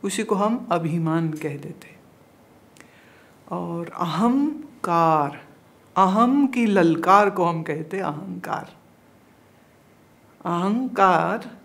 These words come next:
अहम के expression, expansion को हम कहते हैं। जहाँ छाती पीट करके ज़रूरत नहीं होती बोलने की,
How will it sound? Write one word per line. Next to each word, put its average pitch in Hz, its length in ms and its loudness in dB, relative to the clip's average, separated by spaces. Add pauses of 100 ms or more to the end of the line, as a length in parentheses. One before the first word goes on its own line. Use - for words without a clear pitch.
(180)
अहम 254 460 2
के 277 160 -4
expression, 226 880 0
expansion 247 640 -2
को 196 140 -2
हम 165 180 -2
कहते 156 380 -12
हैं। - 120 -20 (1300)
जहाँ 214 560 2
छाती 208 300 0
पीट 202 260 -6
करके 190 580 0
ज़रूरत 175 480 -2
नहीं 240 100 0
होती 254 340 0
बोलने 165 420 -2
की, 175 160 -14